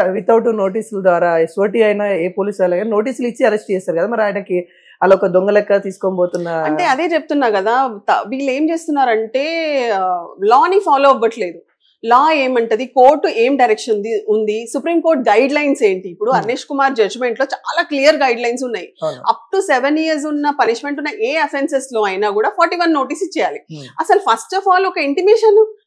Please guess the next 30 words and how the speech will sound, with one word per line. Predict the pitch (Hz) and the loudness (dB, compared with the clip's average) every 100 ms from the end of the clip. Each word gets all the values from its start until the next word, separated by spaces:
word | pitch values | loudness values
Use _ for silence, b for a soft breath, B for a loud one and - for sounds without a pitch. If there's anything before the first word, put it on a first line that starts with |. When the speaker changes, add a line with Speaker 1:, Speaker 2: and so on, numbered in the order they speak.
| 226 | -2
Speaker 2:
నోటీస్ | 277 415 440 | 2 2 4
అయితే | 440 403 | 4 4
ఇవ్వాలి | 359 349 | 2 0
కదా, | 320 285 | 2 0
so | 294 277 | 0 -2
and | 294 | 2
so | 381 | 2
ఎఫ్ఐఆర్, | 277 - 269 247 269 | 2 4 4 4 4
నువ్వు | 320 | -2
ఈ | 285 | 0
తప్పు | 254 - 302 | 0 0 0
చేసినావు, | 247 302 269 - - 427 B _ 320 | 0 -2 -4 -2 -2 -4 B _ 0
తప్పు | 311 359 | 0 -2
చేసినందుకు | 330 - 294 294 339 | -2 -4 -6 -6 -4
నీ | 320 | -4
మీద | 302 | -2
ఎఫ్ఐఆర్ | 269 247 262 302 | -2 2 2 2
రిజిస్టర్ | 262 233 254 | -2 -8 -4
అయింది, | 220 208 208 208 156 | 0 0 0 -4 -8
Speaker 1:
అవును. | 156 | -8
Speaker 2:
ఇగో | 302 | -2
నేను | 349 349 359 | 0 0 -2
నీకు | 302 330 | -4 -4
నోటీస్ | 330 277 269 302 | 0 0 0 -4
ఇస్తున్నా, | 262 - 226 214 208 | -8 -4 -4 -2 -2
నువ్వు | 339 | -2
ఎక్స్‌ప్లనేషన్ | 381 - 415 466 494 466 | -2 -2 0 2 2 2
ఇయ్యి | 359 339 330 311 _ - | 0 0 -2 -4 _ -10
Speaker 1:
అవును. | 160 | -2
Speaker 2:
అని | 311 | 2